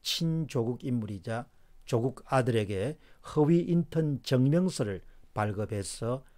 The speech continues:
불구속 기소된 상태인 최강욱 전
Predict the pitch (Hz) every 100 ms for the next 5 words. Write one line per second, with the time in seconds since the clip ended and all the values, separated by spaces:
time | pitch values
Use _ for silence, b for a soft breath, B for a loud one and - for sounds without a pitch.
0 | b - 147 143 139 135 - - - 143
1 | 139 135 127 123 113 107 101 156 b b
2 | b b - - 143 139 160 165 - -
3 | 143 156